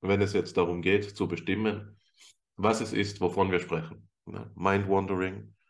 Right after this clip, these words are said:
als interdisziplinäres Forschungsthema wäre nicht möglich, äh, wenn wir es nicht psycholo-, psychologisch bestimmen könnten. Und das würde selbst dann gelten, wenn wir jetzt herausfinden würden,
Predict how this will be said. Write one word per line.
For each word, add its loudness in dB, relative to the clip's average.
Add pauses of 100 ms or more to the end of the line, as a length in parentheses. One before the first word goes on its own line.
(500)
als 4
interdisziplinäres -4
Forschungsthema -2 (140)
wäre 2
nicht -2
möglich, 2 (680)
äh, -8
wenn 2
wir 4
es -2
nicht -2
psycholo-, 2
psychologisch 2
bestimmen 0
könnten. -2 (500)
Und 0
das 0
würde 4
selbst 6
dann 4
gelten, 0
wenn -4
wir 2
jetzt -2
herausfinden 0
würden, 0